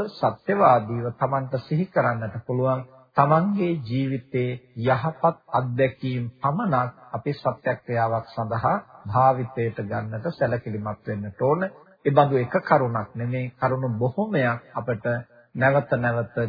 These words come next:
ගොනු කරගෙන ඒ කරුණු සියල්ලම පාදක කොටගෙන සත්‍යක්‍රියාවක් කරන්න පුළුවන්.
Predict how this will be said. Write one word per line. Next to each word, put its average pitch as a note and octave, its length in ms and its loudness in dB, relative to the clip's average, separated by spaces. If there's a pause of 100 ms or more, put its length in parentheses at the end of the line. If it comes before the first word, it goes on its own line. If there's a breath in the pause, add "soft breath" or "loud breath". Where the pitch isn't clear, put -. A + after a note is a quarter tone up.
ගොනු D3 300 2
කරගෙන A2+ 520 0
ඒ A#2+ 280 -6
කරුණු D3 440 -2
සියල්ලම G3 720 0
පාදක B2+ 520 6
කොටගෙන A2+ 580 -6 (120)
සත්‍යක්‍රියාවක් A2+ 920 -4
කරන්න G2+ 400 -6
පුළුවන්. G#2+ 460 -2